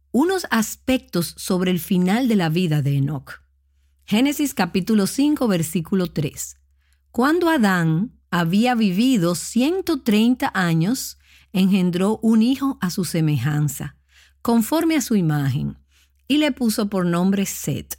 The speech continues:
Entonces Set fue el principio de la simiente piadosa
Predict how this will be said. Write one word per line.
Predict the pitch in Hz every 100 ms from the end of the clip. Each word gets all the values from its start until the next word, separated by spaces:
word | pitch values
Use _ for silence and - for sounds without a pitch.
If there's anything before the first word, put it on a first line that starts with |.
| _ _ _ _ _ _ -
Entonces | 160 165 294 320 262 247 240 - _
Set | - - 262 214 - _ -
fue | - 214 202 - _
el | 214 208
principio | 208 196 - 294 - 196
de | 185
la | 190
simiente | 180 190 269 311
piadosa | 311 226 190 247 185 185